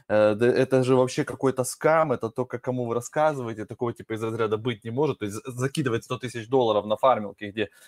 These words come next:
примерно там от ноль пять до одного процента в день, он считает это вообще какая-то утопия, ну, типа, триста шестьдесят годовых, это вообще супер трэш. А для нас это, как бы, ну, нормальная история. Вот сейчас фармилки новые мы постоянно подбираем,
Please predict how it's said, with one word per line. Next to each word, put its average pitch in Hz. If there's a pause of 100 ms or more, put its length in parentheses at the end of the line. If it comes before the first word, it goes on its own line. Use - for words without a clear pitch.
(120)
примерно 117
там 101
от -
ноль 117
пять 104
до 101
одного 107
процента 104
в 104
день, 160 (120)
он 127
считает 120
это 107
вообще 98
какая-то 101
утопия, 104
ну, 101
типа, -
триста 113
шестьдесят 104
годовых, 110
это 107
вообще 101
супер -
трэш. - (240)
А 104
для 113
нас 160
это, 113
как 101
бы, 110
ну, 117
нормальная 107
история. 160
Вот 104
сейчас 110
фармилки 170
новые 110
мы 104
постоянно 110
подбираем, 107